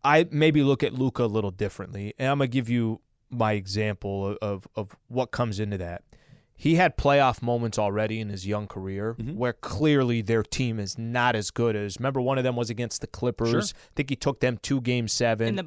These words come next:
Speaker 3: bubble, right?
Speaker 1: um,
Speaker 2: Yeah, it
Speaker 1: was it
Speaker 2: was.
Speaker 1: in the bubble?
Speaker 2: It
Speaker 1: Okay,
Speaker 2: was.
Speaker 1: in the bubble. There's another series I'm kinda blanking off the top of my head, but he's had a couple moments where it's, everything's on the line.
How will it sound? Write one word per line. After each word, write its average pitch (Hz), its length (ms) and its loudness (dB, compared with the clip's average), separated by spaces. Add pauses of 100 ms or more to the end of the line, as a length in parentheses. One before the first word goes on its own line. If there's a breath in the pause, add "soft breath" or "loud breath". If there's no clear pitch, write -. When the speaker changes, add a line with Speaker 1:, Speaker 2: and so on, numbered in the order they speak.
(140)
Speaker 3:
bubble, 160 120 -8
right? 175 240 -8 (180)
Speaker 1:
um, 127 580 2
Speaker 2:
Yeah, 139 200 0 (400)
it 127 80 -2
Speaker 1:
was 143 120 4
it 175 40 6
Speaker 2:
was. 175 40 6
Speaker 1:
in 165 40 2
the 156 80 6
bubble? 160 340 6
Speaker 2:
It 123 40 4
Speaker 1:
Okay, 120 140 2
Speaker 2:
was. - 100 0
Speaker 1:
in 131 60 0
the 120 80 2
bubble. 107 380 2 (380 soft breath)
There's 143 200 4
another 151 360 4
series 139 520 2
I'm 113 140 0
kinda 135 280 0
blanking 120 400 0
off 113 160 0
the 110 80 -4
top - 260 0
of 110 80 -2
my 107 160 2
head, 107 260 0
but - 120 0
he's 214 240 0
had 294 160 4
a - 40 4
couple - 300 4
moments 127 480 2
where 117 400 2
it's, - 440 -4 (280)
everything's 156 480 4
on 131 160 6
the 110 80 2
line. 101 480 2